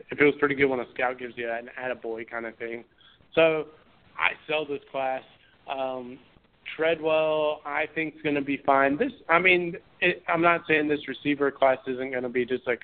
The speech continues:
"Oh, well, no one's gonna remember the names." No, it's not like that. Um, there just isn't an A J Green. There just isn't a Calvin Johnson.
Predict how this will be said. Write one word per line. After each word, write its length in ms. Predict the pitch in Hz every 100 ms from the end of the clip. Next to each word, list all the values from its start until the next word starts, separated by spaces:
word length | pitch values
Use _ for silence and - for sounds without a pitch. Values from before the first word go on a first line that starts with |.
| 123
"Oh, 260 | 139 123
well, 180 | 117 117
no 140 | 120
one's 200 | 139 135 -
gonna 180 | 135 127
remember 360 | 120 127 131
the 240 | - _ 127
names." 200 | 120 113
No, 140 | 151 175
it's 160 | 143 -
not 180 | 160
like 140 | 120 123
that. 240 | - 117 127 - _ _ - _
Um, 300 | 135 127 127 127
there 100 | 143
just 260 | 143 170
isn't 280 | 170 147 143
an 80 | 131
A 180 | 139 135
J 220 | 131 131
Green. 380 | 123 123 123 123
There 120 | 120
just 200 | 120 135 -
isn't 260 | 123 127 123
a 80 |
Calvin 440 | 120 127 123 127 120
Johnson. 480 | 120 120 120 123